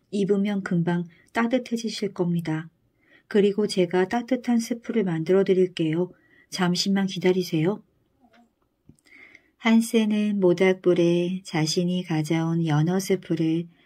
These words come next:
따끈하게 데워드렸습니다.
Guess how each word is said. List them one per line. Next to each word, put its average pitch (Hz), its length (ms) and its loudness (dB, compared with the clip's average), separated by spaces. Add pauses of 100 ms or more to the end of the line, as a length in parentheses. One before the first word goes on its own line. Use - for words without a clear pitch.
따끈하게 214 960 2
데워드렸습니다. 170 1200 0